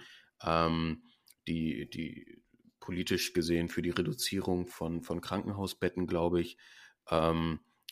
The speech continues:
abgestimmt und, äh, dass das vielleicht nicht der Way to go war. Ich glaube, es waren sogar die Leopoldiner, äh,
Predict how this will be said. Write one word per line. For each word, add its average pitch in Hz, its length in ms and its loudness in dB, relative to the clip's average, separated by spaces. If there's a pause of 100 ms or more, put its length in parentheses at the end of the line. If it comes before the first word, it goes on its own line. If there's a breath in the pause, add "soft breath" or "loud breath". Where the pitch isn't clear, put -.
(120)
abgestimmt 92 840 2
und, 85 420 0
äh, 90 100 -2
dass 82 200 0
das - 200 0
vielleicht 87 400 0
nicht 87 220 -2
der 82 220 2
Way 92 240 6
to 92 140 -4
go 92 280 6
war. 87 80 4
Ich 82 100 -2
glaube, 85 180 4
es - 140 0
waren 87 160 0
sogar 85 200 0
die 85 120 0
Leopoldiner, 87 1300 0
äh, - 40 -20